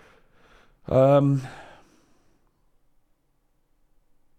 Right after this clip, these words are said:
when Flav mentioned Maddison and Man United in this week's pod, I too was like Alex and thought Flav was talking about Man United signing Maddison in January. Scared the shit out of me.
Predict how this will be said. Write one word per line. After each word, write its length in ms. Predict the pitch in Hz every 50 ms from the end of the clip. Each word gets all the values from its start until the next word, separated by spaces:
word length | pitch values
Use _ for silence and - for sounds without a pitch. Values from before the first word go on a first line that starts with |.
| _ _ _ _ _ _ _ - - _ _ _ _ - _ - _ _ _ - - - _ _ - - - -
when 200 | 123 147 175 160
Flav 280 | - - 170 156 143
mentioned 360 | 147 151 151 143 - - 131
Maddison 360 | 127 135 135 127 123 - 120 117
and 80 | 113
Man 100 | 110 117 117
United 300 | 120 117 117 95 98 92
in 100 | 98 104
this 180 | 104 101 -
week's 180 | 113 113 - -
pod, 400 | - - 123 107 95 92 87 - -
I 180 | - 107 113 113
too 540 | 110 - - - 135 131 123 120 113 110 - - _
was 360 | - 101 101 104 104 98 -
like 260 | 110 107 101 92 - -
Alex 380 | - 107 110 110 104 - - -
and 100 | 95 90
thought 240 | - - 107 104 -
Flav 280 | - - 98 98 92
was 140 | 101 95 -
talking 260 | - - 107 - 98
about 180 | 101 95 98 -
Man 140 | 95 101 101
United 280 | 98 101 101 - -
signing 500 | - - - - 110 110 113 107 101 95
Maddison 360 | 92 90 87 87 85 - 87 85
in 120 | 85 87
January. 360 | 85 95 98 98 90 80 78
Scared 300 | 76 - - 92 90 82
the 40 | 87
shit 180 | - - 85 -
out 140 | 87 82
of 60 | 80 76
me. 120 | 76 78